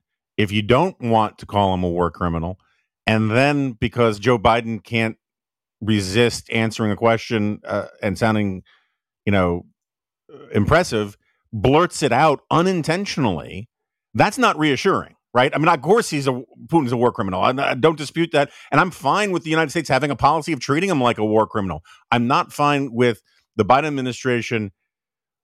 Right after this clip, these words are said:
playing catch up with Joe Biden's mouth because he accidentally called him a war criminal against their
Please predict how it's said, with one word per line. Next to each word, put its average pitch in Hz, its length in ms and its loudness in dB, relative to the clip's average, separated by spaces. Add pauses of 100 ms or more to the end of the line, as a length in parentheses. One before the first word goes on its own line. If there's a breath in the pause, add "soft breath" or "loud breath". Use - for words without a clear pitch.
(260)
playing 147 300 2
catch 190 400 0
up 113 240 2
with 123 160 -2
Joe 139 160 4
Biden's 123 340 0
mouth 139 380 0
because 117 180 -2
he 131 140 -4
accidentally 135 680 0
called 123 300 2
him 117 80 -2
a 113 60 0
war 127 220 2
criminal 120 540 0
against 123 380 -2
their 127 180 2